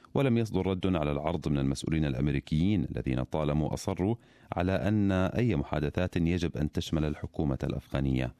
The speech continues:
في كابول. انتقدت المستشارة الألمانية أنجيلا ميركل وسياسيون آخرون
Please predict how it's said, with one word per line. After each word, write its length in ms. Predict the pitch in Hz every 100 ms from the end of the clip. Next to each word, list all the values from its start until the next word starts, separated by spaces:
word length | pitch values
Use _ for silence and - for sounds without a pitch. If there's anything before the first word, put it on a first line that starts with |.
| _ _
في 120 | -
كابول. 380 | 117 - - - - _ _ _ _ _ _ _ - - - - -
انتقدت 560 | 117 147 135 127 147
المستشارة 500 | 113 104 104 110 107 101
الألمانية 640 | - 92 95 107 82 65
أنجيلا 240 | 80 76 78
ميركل 400 | 82 90 - 98
وسياسيون 760 | 78 78 76 71 78 78 90
آخرون 600 | 69 - - 78 98 117